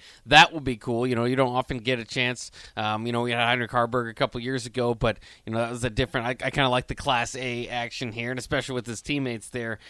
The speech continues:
It'll be fun to see what he does the senior season. But his junior season, uh, threw for almost thirty-two hundred yards, three thousand one hundred eighty-six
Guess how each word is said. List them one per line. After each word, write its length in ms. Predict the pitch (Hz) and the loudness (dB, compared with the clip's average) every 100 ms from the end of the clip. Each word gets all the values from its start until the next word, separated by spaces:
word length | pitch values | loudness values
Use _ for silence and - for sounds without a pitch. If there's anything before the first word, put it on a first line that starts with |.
| - | -2
It'll 160 | - 208 | 0 2
be 80 | 180 | 2
fun 200 | 180 156 | 4 2
to 60 | |
see 120 | 135 151 | 0 -4
what 100 | 123 | -2
he 60 | |
does 220 | 127 127 | -4 -4
the 80 | 107 | -6
senior 320 | - 151 151 | -6 -4 -4
season. 340 | 113 120 110 123 | -6 -10 -10 -8
But 60 | |
his 100 | 123 | -8
junior 300 | - 220 226 | -4 -2 0
season, 500 | - 180 170 170 156 - - - | -2 -4 -4 -2 -4 -6 -16 -2
uh, 160 | 131 135 | 0 0
threw 280 | 180 175 | -2 -6
for 180 | 151 175 | -4 0
almost 240 | 170 160 - | 0 0 0
thirty-two 400 | 175 156 190 156 | -2 -2 -2 -2
hundred 240 | 151 139 | 0 0
yards, 280 | 135 147 - | 0 0 -2
three 200 | 165 135 | -6 -6
thousand 540 | - 139 127 127 127 | -6 -6 -6 -6 -6
one 160 | 131 135 | -4 -4
hundred 280 | 139 127 120 | -4 -6 -8
eighty-six 800 | 143 139 120 - 180 190 - | -8 -8 -10 -6 -2 -2 -4